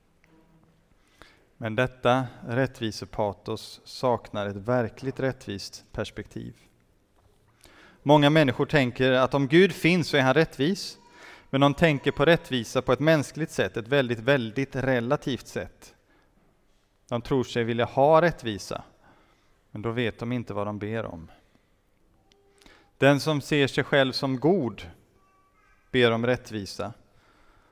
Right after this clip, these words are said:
och får det. En fällande dom. Den som insett, insett sig inte vara god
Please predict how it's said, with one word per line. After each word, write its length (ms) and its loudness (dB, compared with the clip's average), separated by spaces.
och 140 -8
får 260 -2
det. 160 -8
En 140 -8
fällande 480 -6
dom. 360 -8
Den 320 -2
som 180 -10
insett, 520 -4
insett 480 -4
sig 300 -6
inte 340 -4
vara 240 4
god 380 -8